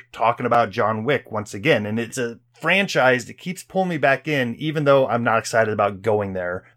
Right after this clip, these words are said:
But while I'm watching these movies, I'm enjoying them. I mean, they're shot very, very well. I mean, there's,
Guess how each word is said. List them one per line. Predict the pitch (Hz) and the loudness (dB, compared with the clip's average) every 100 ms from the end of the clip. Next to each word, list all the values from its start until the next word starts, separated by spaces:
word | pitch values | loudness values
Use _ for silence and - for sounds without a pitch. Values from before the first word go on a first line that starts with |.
| - | -4
But | - | -4
while | 123 147 185 | 0 4 4
I'm | 165 131 | 4 0
watching | 107 117 143 180 175 | -2 0 0 -2 -6
these | 170 | -4
movies, | 180 175 190 190 - _ _ | -4 -4 -4 -6 -10 _ _
I'm | 120 151 | 0 0
enjoying | 156 117 143 220 113 | 0 -2 -2 -2 -4
them. | - - - _ - | -10 -16 -20 _ -4
I | 135 | 0
mean, | 139 123 120 _ _ | 2 0 -4 _ _
they're | 135 | -4
shot | 113 - - 175 190 - - | -2 -2 0 2 2 -2 -18
very, | 107 104 175 180 175 | -20 -6 0 2 2
very | 135 135 117 | 2 2 2
well. | 98 92 90 | -4 -6 -8
I | |
mean, | 101 104 104 | -8 -8 -8
there's, | 120 113 110 | -6 -6 -8